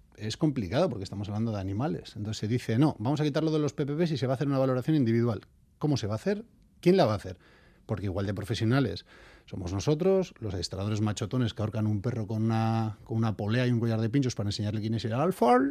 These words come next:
<laughs> el hippie de las salchichas que refuerza que el perro gruña o tenga miedo con salchichillas,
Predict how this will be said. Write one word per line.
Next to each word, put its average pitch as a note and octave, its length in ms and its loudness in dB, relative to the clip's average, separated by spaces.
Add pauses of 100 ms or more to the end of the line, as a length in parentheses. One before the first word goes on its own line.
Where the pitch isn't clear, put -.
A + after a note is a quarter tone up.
<laughs> - 680 4
el G#2+ 340 2 (100)
hippie A#2 200 0
de A#2 80 -2
las A#2 100 -2
salchichas A#2+ 460 -2
que G#2+ 120 -4
refuerza G2+ 460 -4
que G#2 80 -4
el G#2+ 100 0
perro A2 640 0
gruña A2 400 2
o G2 40 -4
tenga A2+ 220 -2
miedo A#2+ 260 2
con A2+ 140 -2
salchichillas, E3 640 2